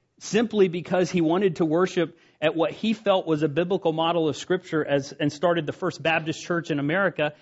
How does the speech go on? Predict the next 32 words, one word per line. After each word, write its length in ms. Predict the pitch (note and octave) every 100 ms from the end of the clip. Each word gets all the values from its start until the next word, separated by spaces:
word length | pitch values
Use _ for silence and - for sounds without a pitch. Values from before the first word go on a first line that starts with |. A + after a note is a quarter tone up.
| _ _ -
But 120 | F3
he 60 |
had 200 | E3 F#3+
to 60 | F3
do 240 | D#3+ A3
it 200 | F3+ - _ _
and 120 | D#3 E3
form 200 | G3+ G3
his 120 | E3+
own 160 | E3 D3+
state 420 | - A3+ G#3 D3+
because 260 | D#3 F3
they 100 | D#3
were 120 | D#3+ D#3
being 180 | E3
persecuted 640 | D3 G#3 G#3+ E3 - D#3 D#3
in 100 | C#3+
Massachusetts, 840 | D#3+ D#3 D3 - A#3 A3+ D#3 - -
who 140 | C#3 C3+
wouldn't 260 | D#3+ D3+
let 160 | D#3+ D#3
them 260 | C#3+ C3+ - -
actually 300 | C#3+ - C#3
form 260 | E3+ F#3+
a 60 | D3+
Baptist 380 | B2+ B2+ B2 -
church 320 | C3 A#2 -
there. 260 | A#2+ A#2+ D3 _ _ _ _ -
And 180 | F3+ -
so 180 | A3
you 200 | G#3 G3+
have, 360 | G3 G3+ F#3